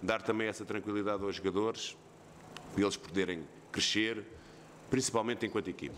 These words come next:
É isso que eu pretendo. Cheguei aqui há dois, três dias. Vamos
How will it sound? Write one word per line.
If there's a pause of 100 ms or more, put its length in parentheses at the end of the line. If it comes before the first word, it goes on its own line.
(120)
É
isso
que
eu
pretendo. (500)
Cheguei
aqui
há (180)
dois,
três
dias. (720)
Vamos